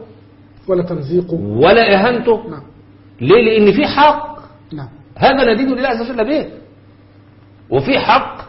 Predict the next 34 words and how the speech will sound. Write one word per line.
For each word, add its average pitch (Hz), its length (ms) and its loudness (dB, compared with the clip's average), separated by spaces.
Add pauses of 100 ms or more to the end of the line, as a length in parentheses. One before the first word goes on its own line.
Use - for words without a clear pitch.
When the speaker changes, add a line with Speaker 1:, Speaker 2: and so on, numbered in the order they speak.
(140)
Speaker 2:
نسبته 208 440 0
زي 175 120 4
ما 175 100 2
قلت 220 160 2
يجي 175 160 0
كام؟ 190 400 2
Speaker 1:
ثمانين 170 300 -6
في 170 100 -12
المية. 151 140 -2 (100)
Speaker 2:
ثمانين 208 220 0
في 202 40 0
المية. 233 280 -4
حتى 170 160 -2
الدكتور 170 240 -4
محمد 208 180 -2
مش 175 160 -4
موافق 196 260 2
على 156 160 2
المسألة، 170 300 -2
وتقول: 180 240 2
"لا، 156 120 0
هو 196 180 4
أكتر 190 300 -2
من 123 60 -4
ثمانين 113 220 -6
في 98 60 -10
المية". 95 200 -10 (1400)
طلع 190 320 6
بس، 147 380 0
لو 135 120 4
أنت 175 120 4
طلعت 165 340 2
الألفاظ 147 380 0
دي، 190 140 -8